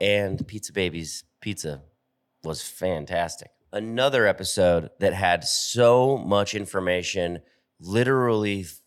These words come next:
thought I was speaking to a dough wizard, Chadwick from Two Doughs. Not only was Chadwick so warm and inviting when we got to his place, but, uh, Chadwick was so well articulated in the way that he explained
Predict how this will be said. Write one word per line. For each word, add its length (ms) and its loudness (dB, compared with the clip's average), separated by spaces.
thought 220 8
I 80 6
was 180 0
speaking 520 -4
to 180 -2
a 40 0
dough 340 4
wizard, 560 -4
Chadwick 600 2
from 240 -6
Two 180 -6
Doughs. 460 -2
Not 280 4
only 400 2
was 240 -4
Chadwick 480 0
so 360 2
warm 560 2
and 140 0
inviting 560 -2
when 140 -4
we 80 -10
got 220 0
to 100 -12
his 100 -12
place, 460 -4
but, 360 2
uh, 60 -12
Chadwick 420 -2
was 140 -4
so 400 2
well 240 4
articulated 760 0
in 60 -6
the 80 -4
way 200 -2
that 120 -4
he 160 -10
explained 720 -2